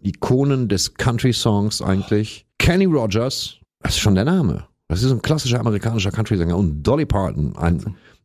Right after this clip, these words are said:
eine, eine Ikone, ein Genie, haben einen Song gemacht, gegen den ich mich schlecht wehren kann.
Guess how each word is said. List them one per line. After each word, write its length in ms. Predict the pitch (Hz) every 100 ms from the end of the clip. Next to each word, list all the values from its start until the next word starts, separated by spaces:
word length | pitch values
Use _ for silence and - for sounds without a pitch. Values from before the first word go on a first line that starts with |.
| -
eine, 280 | 90 95 -
eine 140 | 98
Ikone, 880 | 175 104 - - 160 143 117 87 - -
ein 320 | 90 90 82
Genie, 840 | - 95 90 95 117 147 87 71 - _ -
haben 320 | 92 113 120
einen 200 | 104 104
Song 240 | - 135 139
gemacht, 340 | 127 107 101
gegen 200 | 120 110
den 120 | 117
ich 100 | 113
mich 200 | 104 104
schlecht 320 | - 113 - -
wehren 560 | 73 73 98 101 87 71
kann. 360 | 73 67 57